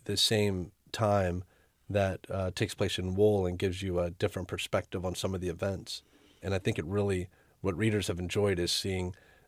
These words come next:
this, uh, outside view of what, uh, seemed a limited view before. Uh, and with the third book, it picks up where the, the first two leave off, and it's the climactic, um,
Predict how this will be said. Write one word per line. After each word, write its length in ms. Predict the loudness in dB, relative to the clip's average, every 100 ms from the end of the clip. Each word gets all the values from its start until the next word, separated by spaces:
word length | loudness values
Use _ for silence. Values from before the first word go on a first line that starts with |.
| -2
this, 340 | 2 2 0 -4 -4
uh, 220 | -2 0
outside 480 | 2 2 2 2 2
view 320 | -2 -2 -2
of 160 | -2 -2
what, 180 | -4 -6 _ _
uh, 220 | -8 -6 -4
seemed 400 | -4 -2 -2 -2
a 80 |
limited 420 | -2 0 2 0 -2
view 200 | -4 -4
before. 560 | -6 -6 -4 -4 -6 _ -20 _ _ _ -4
Uh, 280 | -2 -2 0
and 140 | 2
with 100 | 2
the 100 | 0
third 420 | 2 6 8 6
book, 280 | 0 -2 -2
it 160 | -10 -10 -20 -10
picks 260 | -6 -2 0
up 140 | 0 0
where 140 | -4
the, 280 | -2 -4 -6 -10 -14 -6
the 260 | -4 -4 -8 0
first 280 | 0 0
two 220 | -4 -4 -2
leave 220 | -2 0
off, 440 | 0 0 -2 -12 -6
and 180 | -4 -2
it's 160 | -6
the 100 | -8
climactic, 760 | -6 -4 0 0 0 -2 -4 -8 -20 _ _ _
um, 520 | -4 -2 -2 -2 -4